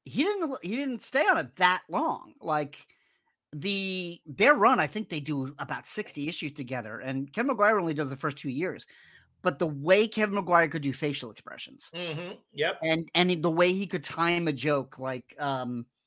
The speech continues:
Speaker 1: it within panels, y-, you know, it's very, very hard to time a joke within panels. I think the only, the, you know, even the greatest comic strip guys don't do it that well. I think Jeff Smith did it very, very well in Bone. But, uh, I think Kevin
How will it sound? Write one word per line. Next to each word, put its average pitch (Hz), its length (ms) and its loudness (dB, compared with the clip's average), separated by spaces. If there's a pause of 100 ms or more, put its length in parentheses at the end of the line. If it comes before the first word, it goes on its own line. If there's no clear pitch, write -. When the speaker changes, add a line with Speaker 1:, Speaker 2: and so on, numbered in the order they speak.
(440)
Speaker 1:
it 180 160 4
within 175 360 2
panels, 127 580 2
y-, 180 100 -16 (200)
you 165 80 0
know, 165 100 4
it's 160 140 -2
very, 185 420 10
very 160 240 6
hard 147 260 6
to 151 80 -2
time 139 320 -2
a 131 40 0
joke 127 260 -2
within 120 240 -8
panels. 123 420 -10 (320)
I - 60 -4
think 165 140 0
the 175 100 4
only, 196 200 2 (100)
the, 156 200 -2 (460)
you 170 140 2
know, 131 260 2 (220)
even 233 240 4
the 311 80 8
greatest 180 580 2
comic 214 300 2
strip - 200 -12
guys - 360 -14 (720)
don't 160 240 0
do 156 140 2
it - 100 -2
that 139 240 0
well. 135 200 0
I 135 100 0
think 151 180 0 (200)
Jeff 220 200 4
Smith - 360 0
did 170 140 0
it 147 100 -4
very, 143 380 0
very 113 220 -6
well 127 220 -10
in 131 80 -10
Bone. 117 180 -10 (1040)
But, 139 240 2 (160)
uh, 127 360 4
I 147 140 -6
think 143 220 -8
Kevin 165 280 -4